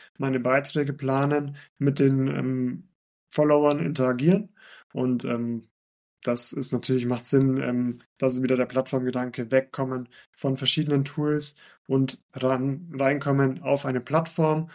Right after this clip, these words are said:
und dann auch mit den Kontakten, die ich darüber generiere, weiterzuarbeiten. Und, äh, da macht's einfach Sinn, das Social Media Tool auch mit reinzunehmen, gerade wenn's größer wird. Und, ähm, dann natürlich die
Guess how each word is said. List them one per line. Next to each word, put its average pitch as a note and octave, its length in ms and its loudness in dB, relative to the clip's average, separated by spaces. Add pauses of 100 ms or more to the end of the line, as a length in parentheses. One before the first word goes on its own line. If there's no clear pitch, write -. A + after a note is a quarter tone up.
(220)
und C3+ 180 0
dann C3+ 140 4
auch C3 120 0
mit C3 180 0
den C3 320 0
Kontakten, C#3+ 760 -2
die D3 80 -4
ich A#2+ 100 -6
darüber C3 280 2
generiere, B2 540 0 (240)
weiterzuarbeiten. B2 1080 0 (320)
Und, B2 280 -4
äh, A#2+ 180 -2
da A#2+ 100 -2
macht's B2+ 220 -4
einfach A#2+ 180 -4
Sinn, B2 200 -4
das A#2+ 140 -4
Social B2 240 -4
Media E3+ 240 4
Tool F3 260 2
auch C#3+ 120 2
mit C#3+ 160 -4
reinzunehmen, D3+ 640 0 (240)
gerade B2 320 -2
wenn's A#2 180 -8
größer E3 400 2
wird. E3 240 4 (400)
Und, C3 340 0
ähm, B2 280 -2
dann B2 160 0
natürlich B2 500 0
die A#2+ 380 2